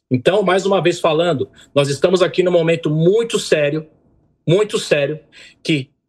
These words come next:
dependendo do que vocês falarem, de-, do que de-, do, dependendo do que for exposto pro mundo, as reações estão aí, tá?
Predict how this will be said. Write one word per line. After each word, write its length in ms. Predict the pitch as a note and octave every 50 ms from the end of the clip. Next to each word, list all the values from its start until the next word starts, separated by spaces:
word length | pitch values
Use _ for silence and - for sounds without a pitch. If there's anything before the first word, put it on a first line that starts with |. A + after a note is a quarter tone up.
| _
dependendo 540 | - D3 C#3+ - D#3+ D#3 D3+ D#3+ G3 A#3 A#3+
do 140 | A#3 A3+ A3
que 100 | - G#3+
vocês 380 | F#3 G3+ F3 - A3 G#3+ G#3
falarem, 440 | - B3 G#3+ F#3 E3+ E3 D#3 D3+ C#3+
de-, 220 | C#3 C#3+ D3+ C#3+ -
do 140 | C#3+ D3 C#3+
que 100 | - D#3+
de-, 220 | D3 E3+ E3 - - -
do, 160 | B2 C#3 D#3
dependendo 500 | - C#3 F3 E3+ - E3+ D#3+ F#3 G#3 A3
do 120 | G#3+ G#3+
que 100 | G#3+ G3
for 400 | F3 - - F#3+ G#3 A#3+ E4+ - - _ _ _ _ -
exposto 680 | F3+ E3+ - - - - G3+ A3+ C4 B3+ - - -
pro 180 | E3 G3+ G3+ F3
mundo, 480 | D#3 E3+ F#3+ A3+ A#3 F3 C3+ G#2+ - _ _ _ _ _ _ _ _ _ -
as 200 | C#3+ D#3+ D3+ C#3+
reações 500 | E3 F#3 G3 F3+ - - F#3 G3+ G3+ A3+
estão 240 | G#3+ - - C4 C#4+
aí, 300 | C4+ A3+ F#3+ E3 B2+ - _ _ _ _ _ _ _ _ _ _ _ _ _ _
tá? 280 | A#2 C3+ F3 G#3 -